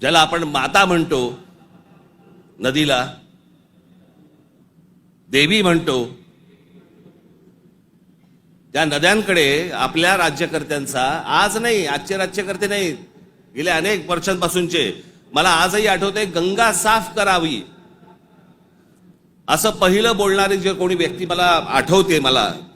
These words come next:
राजकारणातली, ती म्हणजे स्वर्गीय राजीव गांधी. राजीव गांधी ज्यावेळेला पंतप्रधान झाले, त्यावेळेला त्यांनी गंगा साफ करण्याचं काम सुरू केलं.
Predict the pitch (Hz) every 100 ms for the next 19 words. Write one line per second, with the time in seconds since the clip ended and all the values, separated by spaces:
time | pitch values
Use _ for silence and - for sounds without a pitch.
0 | 101 127 135 165 160 156 135 127 82 -
1 | - - - - - - - - - 175
2 | 170 175 175 170 180 165 147 160 165 143
3 | 113 90 - - - - - - - -
4 | - - - - - - - - _ -
5 | 135 170 170 170 170 170 170 160 156 170
6 | 170 170 135 165 170 160 165 170 160 160
7 | 147 147 165 170 175 170 - 165 165 160
8 | 165 160 156 156 160 151 139 131 87